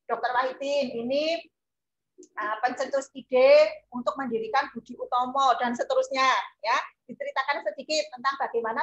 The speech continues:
perjuangan beliau. Kemudian Hos Cokro Aminoto ini hubungannya dengan misalnya Serikat Dagang Islam,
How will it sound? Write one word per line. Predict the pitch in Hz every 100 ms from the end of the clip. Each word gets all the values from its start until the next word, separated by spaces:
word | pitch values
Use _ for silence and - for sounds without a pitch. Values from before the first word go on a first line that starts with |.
| -
perjuangan | - - 226 214 226 262 - _
beliau. | - 240 247 226
Kemudian | 220 269 285 330 320
Hos | 233
Cokro | 285 269 294 285
Aminoto | 285 294 294 294 311 294 -
ini | 285 349
hubungannya | - 247 254 311 311
dengan | 254 285 294
misalnya | 269 269 277 381
Serikat | 302 294 294 294
Dagang | 247 247 254
Islam, | - - 294 285